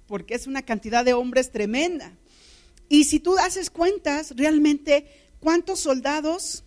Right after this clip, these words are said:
tenía este rey Asa? Dice que tenía de Judá trescientos mil y de Benjamín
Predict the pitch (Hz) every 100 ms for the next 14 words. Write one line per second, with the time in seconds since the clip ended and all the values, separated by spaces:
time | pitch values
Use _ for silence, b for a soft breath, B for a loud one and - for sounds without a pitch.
0 | _ - 262 277 302 311 311 302 b b
1 | b - 277 285 - 294 294 - 226 262
2 | 247 247 - 247 247 - 160 _ _ b
3 | b 262 262 285 - - 214 254 262 262
4 | _ b _ _ _ _ _ _ 226 240
5 | 247 214 294 - - 240 233 220 220 208
6 | 196 247 277 233 - _ 233 226 220 214
7 | 220 226 233 285 339